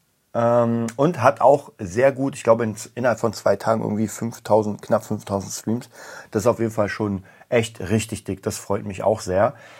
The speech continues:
Ansonsten, ich überlege gerade, ich glaube, jetzt kommen demnächst noch ein paar Releases. Ich muss mal fragen, äh, gerade im Studio, wann die kommen und wo ich alles dabei bin. Ansonsten kam noch ein Release und zwar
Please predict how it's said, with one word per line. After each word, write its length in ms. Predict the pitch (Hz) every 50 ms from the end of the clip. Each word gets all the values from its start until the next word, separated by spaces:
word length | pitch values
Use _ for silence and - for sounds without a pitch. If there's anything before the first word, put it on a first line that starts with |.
| - -
Ansonsten, 360 | - 104 95 110 120 - -
ich 80 | 104 98
überlege 500 | 98 104 101 98 113 147 160 165 160 131
gerade, 580 | - 107 117 120 127 131 127 127 127 123 120 113
ich 140 | 113 113 -
glaube, 300 | 110 117 127 143 139 123
jetzt 140 | 113 -
kommen 200 | - - 123 120
demnächst 360 | 107 110 104 101 110 113 110 120
noch 80 | 107
ein 60 | 101
paar 200 | - - 110 107
Releases. 400 | 101 98 95 101 110 110 - 101
Ich 100 | 92 87
muss 160 | 101 101 104 -
mal 140 | 107 95
fragen, 480 | 92 - - 95 95 98 98 101 101 98 - - - - - - _ -
äh, 160 | - 92 90
gerade 240 | - - 98 104 104
im 100 | 98 92
Studio, 560 | 92 - - 110 104 95 98 101 107 101 90
wann 180 | 101 98 107 107
die 100 | 98 92
kommen 280 | - - 104 107 113
und 220 | 107 101 95 85 87
wo 80 | 95
ich 160 | 98 95 - -
alles 180 | 101 92 -
dabei 320 | - 87 82 78 110 127 139
bin. 140 | 143 135
Ansonsten 280 | 117 110 123 - - -
kam 160 | - 120 117
noch 120 | 113 143 156
ein 160 | 147 127 117
Release 360 | 113 117 113 117 120 - -
und 140 | 113 104 92
zwar 800 | - - - 87 85 95 120 147 160 123 104 107 120 151 190